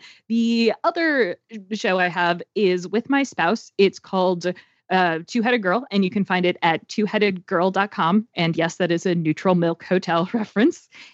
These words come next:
And it is kind of a personal journal type of show where we talk about our feelings surrounding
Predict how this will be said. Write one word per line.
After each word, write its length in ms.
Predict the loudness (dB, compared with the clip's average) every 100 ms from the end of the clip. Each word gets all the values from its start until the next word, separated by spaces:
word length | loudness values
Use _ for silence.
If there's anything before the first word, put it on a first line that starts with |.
| _ _
And 180 | 0 2
it 180 | 0 -2
is 280 | -2 0 0
kind 260 | -2 -4 2 2 2
of 80 |
a 400 | 0 0 2 0 -2 -10 _
personal 880 | -6 -4 -4 -2 0 0 -2 -4 -4 -6 -8 -12 _ -2 -2
journal 560 | 0 -2 0 0 -2 -4 -4
type 240 | -2 0
of 160 | -4 -2
show 340 | 0 0 -2 -6 _
where 480 | -6 -2 2 2 0 -2
we 340 | -2 0 0 -2
talk 220 | -2 -2 0
about 260 | 0 0 0
our 200 | 0 -2
feelings 640 | -2 0 0 2 2 0 -6
surrounding 840 | -6 -2 2 2 0 0 0 0